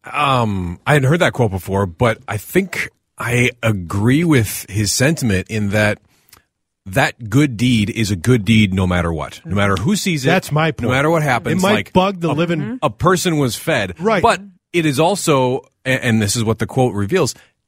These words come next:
Speaker 1: it's not a sign that this specific TikToker has any sort of integrity in his life. Like, we, that, that's not what we're talking about here. If the question was, is this a good person that really wants for the be-, the best for homeless people in our community?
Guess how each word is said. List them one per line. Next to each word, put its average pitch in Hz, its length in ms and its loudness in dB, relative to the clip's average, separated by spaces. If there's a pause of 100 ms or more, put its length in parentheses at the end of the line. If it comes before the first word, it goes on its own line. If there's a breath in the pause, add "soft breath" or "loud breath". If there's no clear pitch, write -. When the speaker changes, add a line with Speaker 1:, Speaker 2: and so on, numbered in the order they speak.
(120)
Speaker 1:
it's - 180 -4
not 226 200 2
a 160 60 2
sign 185 420 0
that 110 180 0
this 131 180 2
specific - 760 -4
TikToker 95 520 -2
has 98 260 0
any 170 200 0
sort 131 220 2
of 95 100 2
integrity 85 720 -2 (760)
in 101 100 4
his 87 160 0
life. 73 240 -4
Like, 92 140 -6
we, 123 140 -6
that, 131 260 -4
that's 147 260 0
not 170 180 0
what 147 120 -6
we're 127 100 -4
talking 170 320 0
about 85 200 -4
here. 80 200 -8
If - 160 -10
the 123 80 -6
question 202 380 0
was, 117 320 0 (440 loud breath)
is 131 200 -2
this 170 240 0
a 120 80 -2
good 117 340 -2
person 117 380 0
that 98 100 -8
really 120 220 0
wants 113 280 0
for 107 120 -8
the 95 80 -8
be-, 104 260 -4
the 98 100 -8
best 92 320 -2
for 101 180 -6
homeless 98 360 -2
people 85 360 -4
in 80 100 0
our 80 100 0
community? 76 460 -4